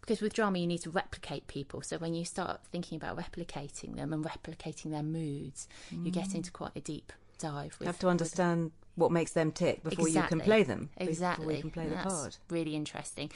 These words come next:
Speaker 1: And within my class, so I went to a secondary school that was in quite a rough area. There were some girls who were failing at absolutely everything else, but completely engaged with the drama. And I got really fascinated with what was happening there, with when you do something active and you look at the
Speaker 2: Mm.
Speaker 1: mind and you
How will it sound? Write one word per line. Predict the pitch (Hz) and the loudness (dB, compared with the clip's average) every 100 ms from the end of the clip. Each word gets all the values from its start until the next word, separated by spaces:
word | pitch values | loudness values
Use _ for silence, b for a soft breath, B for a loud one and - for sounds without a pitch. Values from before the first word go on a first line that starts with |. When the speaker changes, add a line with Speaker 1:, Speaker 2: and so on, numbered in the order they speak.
| B B B | B B B
Speaker 1:
And | - 180 - - | 0 0 0 -8
within | 190 196 220 | 4 6 6
my | 196 | 4
class, | 175 175 147 | 4 2 2
so | - | 2
I | 160 | 2
went | 170 165 | 2 0
to | 165 | -4
a | |
secondary | - 185 170 160 | -4 -2 -2 -4
school | - 156 151 | -2 -2 -2
that | 147 - - | -2 -6 -6
was | 143 - - | -6 -6 -10
in | 156 160 | -6 -2
quite | 185 175 | 2 2
a | 147 | 2
rough | 165 160 - | 0 0 0
area. | 143 143 - - 160 B B B | -2 -2 -4 -6 -6 B B B
There | 160 | -4
were | |
some | - 175 | 0 2
girls | 175 160 - | 4 2 0
who | 160 | -2
were | 160 - - | -2 -4 -6
failing | 170 165 160 | 0 2 0
at | - | 0
absolutely | 180 - - 165 160 | -2 -2 -4 -4 -2
everything | 156 165 170 160 | -4 -6 -6 -4
else, | 143 147 | -4 -6
but | - - - | -6 -8 -4
completely | 185 - 220 196 208 | -6 0 2 2 0
engaged | 190 208 202 - | 0 0 -2 -2
with | 185 | -6
the | 180 | -4
drama. | 180 180 180 196 B B B B | -2 0 0 -2 B B B B
And | 190 | -4
I | 180 | -4
got | - 190 | -4 0
really | 202 190 | 0 0
fascinated | - 185 - 170 151 - - | 0 -2 -2 -4 -6 -8 -8
with | 165 156 | -6 -6
what | 170 175 175 | -2 -2 -2
was | 170 | -4
happening | 180 - - 151 151 | -4 -8 -6 -6 -6
there, | 151 - 160 - B B B | -6 -8 -10 -10 B B B
with | 160 156 - | -4 -4 -4
when | 160 | -2
you | 156 | -2
do | 151 170 | 0 -2
something | - - 156 | -2 -6 -6
active | 165 160 - - 139 - | -4 -6 -6 -10 -10 -6
and | 151 | -4
you | 151 | -2
look | 135 - | -4 -6
at | |
the | 156 | -4
Speaker 2:
Mm. | 156 151 | 0 0
Speaker 1:
mind | 139 139 147 - | 0 -4 -6 -6
and | 151 147 | -2 -2
you | 147 | -2